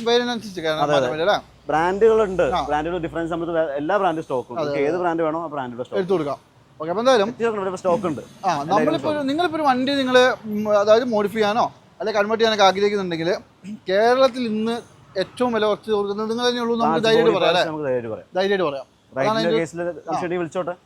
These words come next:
Speaker 1: അതെ, ഈ കേരളത്തിൽ മുഴുവൻ തപ്പിട്ട് വന്നാൽ മതിയേ. നമുക്കൊരു നിർബന്ധമില്ല, പെട്ടെന്ന് ഇങ്ങോട്ട് വരണല്ലേ?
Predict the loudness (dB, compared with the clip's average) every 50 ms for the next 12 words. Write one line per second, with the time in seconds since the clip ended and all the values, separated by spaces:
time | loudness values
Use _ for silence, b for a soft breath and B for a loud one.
0 | _ -4 -4 -4 -6 -8 _ _ _ _ _ _ _ _ _ -16 -6 -4 -2 -2
1 | -2 -2 -2 -2 -2 0 0 -2 -2 -2 -2 -2 -2 -2 -2 -2 -2 -2 -4 -4
2 | -6 -10 -14 _ -10 -4 -4 -2 -2 -2 -4 -6 -6 -6 -6 -4 -6 -6 -6 -6
3 | -4 -2 0 0 0 0 0 -2 0 0 0 0